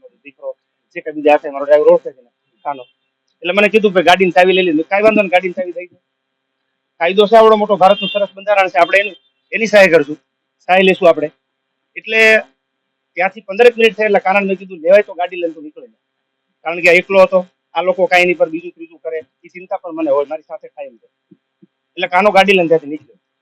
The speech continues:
એટલે આ લોકોએ બે ગાડી પાછળ, મહિન્દ્રા થાર અને ઇનોવા. સનાથલથી I think પાંચસો મીટર કે સોરી મને ખાસ ખબર નથી ડિસ્ટન્સ રિંગ રોડનું જે હોય ત્યાં ગાડી પહોંચી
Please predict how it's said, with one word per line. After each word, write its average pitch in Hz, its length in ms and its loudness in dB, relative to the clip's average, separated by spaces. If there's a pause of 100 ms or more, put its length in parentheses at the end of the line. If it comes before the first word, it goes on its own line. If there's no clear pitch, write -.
(340)
એટલે 170 140 -4
આ 170 120 4
લોકોએ 208 280 2
બે 185 180 2
ગાડી 175 160 2
પાછળ, 147 280 -10 (1200)
મહિન્દ્રા 165 280 0
થાર 175 280 -2 (540)
અને 156 140 -14
ઇનોવા. 127 280 -10 (1200)
સનાથલથી 202 500 -4
I 170 140 0
think 175 200 -10
પાંચસો 175 300 -14
મીટર 170 240 -14
કે 160 360 -12
સોરી - 480 -14
મને 165 140 -2
ખાસ 165 280 -8
ખબર 180 140 -18
નથી 208 160 -20
ડિસ્ટન્સ 160 360 -20
રિંગ 156 160 -20
રોડનું 151 260 -16
જે 131 120 -20
હોય 123 160 -14 (520)
ત્યાં - 400 -8
ગાડી 180 200 0
પહોંચી 175 340 -14